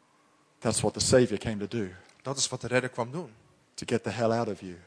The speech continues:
Speaker 2: Om, om de hel uit jou te krijgen.
Speaker 1: So he can occupy you
Speaker 2: Z-, zodat hij plaats kan nemen in je.
Speaker 1: with a new oxygen.
Speaker 2: Met een nieuwe zuurstof.
Speaker 1: How good is that?
Speaker 2: Hoe goed is dat?
Speaker 1: That every person you meet with,
Speaker 2: Dat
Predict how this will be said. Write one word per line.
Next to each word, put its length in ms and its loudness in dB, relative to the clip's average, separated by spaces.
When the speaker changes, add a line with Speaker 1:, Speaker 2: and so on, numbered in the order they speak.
Speaker 2:
Om, 260 -16
om 140 -16
de 60 -8
hel 340 -4
uit 180 0
jou 160 0
te 100 -12
krijgen. 440 -10
Speaker 1:
So 160 -4
he 220 6
can 160 4
occupy 560 4
you 220 -4
Speaker 2:
Z-, 220 -8
zodat 360 -2
hij 400 2
plaats 300 -2
kan 80 -10
nemen 240 -10
in 80 -16
je. 160 -16
Speaker 1:
with 160 2
a 60 8
new 220 8
oxygen. 520 2
Speaker 2:
Met 160 -10
een 80 -6
nieuwe 220 2
zuurstof. 680 -2
Speaker 1:
How 240 -10
good 180 0
is 120 -2
that? 260 -4
Speaker 2:
Hoe 160 -8
goed 260 -8
is 100 0
dat? 220 -4
Speaker 1:
That 160 -12
every 340 -2
person 500 -6
you 160 -6
meet 260 -10
with, 160 -16
Speaker 2:
Dat 140 -16